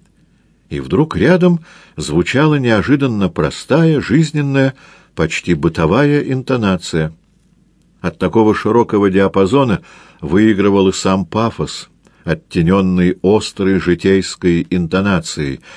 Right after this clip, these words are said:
и живая простота интонации, подчеркнутая контрастом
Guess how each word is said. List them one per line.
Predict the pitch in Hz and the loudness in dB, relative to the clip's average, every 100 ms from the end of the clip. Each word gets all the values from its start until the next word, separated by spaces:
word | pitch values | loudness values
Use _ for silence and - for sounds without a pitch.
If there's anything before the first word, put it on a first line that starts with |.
| - - | -20 -10
и | 98 92 | -2 -2
живая | 82 82 110 117 110 | 2 2 2 0 0
простота | - 95 - 95 82 113 110 | -2 -4 -4 -4 -2 0 0
интонации, | 104 92 95 117 127 - - 73 - - - _ | 0 -2 -2 0 -2 -2 -4 -4 -6 -16 -20 _
подчеркнутая | 76 - - 104 107 - 98 87 95 90 82 - _ | -6 -6 -4 0 0 -2 -6 -2 2 2 0 -6 _
контрастом | - 69 67 85 101 101 - 92 82 | -8 -8 -6 -2 -2 -4 -4 -2 -2